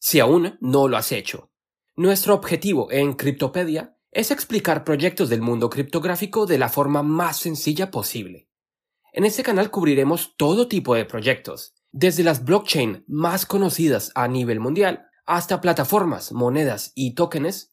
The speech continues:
mucho más exóticos y novedosos. No tienes nada que perder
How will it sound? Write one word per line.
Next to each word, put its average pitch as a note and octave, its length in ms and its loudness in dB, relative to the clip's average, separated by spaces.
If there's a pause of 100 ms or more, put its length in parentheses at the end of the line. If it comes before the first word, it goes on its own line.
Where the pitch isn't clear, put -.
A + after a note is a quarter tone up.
mucho E3+ 400 0
más F3+ 360 0
exóticos E3+ 760 -2
y D3 140 0
novedosos. A2 840 -2 (460)
No A#3 220 0
tienes B3 260 4
nada A#3 240 2
que - 120 -4
perder B2 440 0